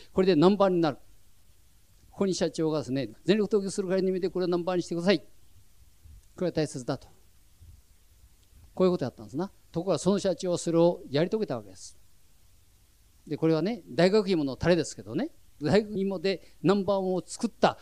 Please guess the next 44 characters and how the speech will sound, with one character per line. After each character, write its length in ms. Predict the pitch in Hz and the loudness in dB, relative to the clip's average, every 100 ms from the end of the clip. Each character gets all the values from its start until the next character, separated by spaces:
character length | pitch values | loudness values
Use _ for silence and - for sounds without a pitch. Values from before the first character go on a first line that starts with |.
| - | -14
そ 200 | - 220 | -2 4
の 140 | 262 269 | 6 6
瞬 260 | 277 262 | 6 4
間 200 | 240 247 | 4 4
に 100 | 254 | 4
奇 160 | - 302 | 4 4
跡 100 | 254 | 6
が 60 | |
起 60 | 208 | 6
こ 40 | 196 | 4
っ 40 | |
た 120 | 160 | 2
ん 40 | - | 0
で 60 | |
す。 160 | - - - | -10 -20 0
こ 80 | |
こ 80 | 240 | 4
で 100 | 254 | 4
す 100 | 247 | 6
よ。 160 | 226 233 - | 4 4 0
だ 100 | 220 | 2
か 40 | 196 | 6
ら 40 | |
た 120 | 262 | 6
っ 100 | 294 | 6
た 100 | 254 | 4
一 180 | 214 277 | 6 6
つ 80 | 254 | 6
で 60 | |
い 40 | 226 | 4
い 20 | |
っ 40 | |
て 60 | 233 | 4
い 40 | |
う 20 | 196 | 4
の 80 | |
は、 120 | 139 - - - - - - _ _ _ _ _ _ _ | 2 -4 -20 -20 -20 -20 -20 _ _ _ _ _ _ _
な 120 | 208 | 4
ん 60 | 196 | 4
だ 80 | 139 | 0
っ 60 | |
た 100 | - | -6
ら 80 | 113 | -2
ね、 160 | 185 | -2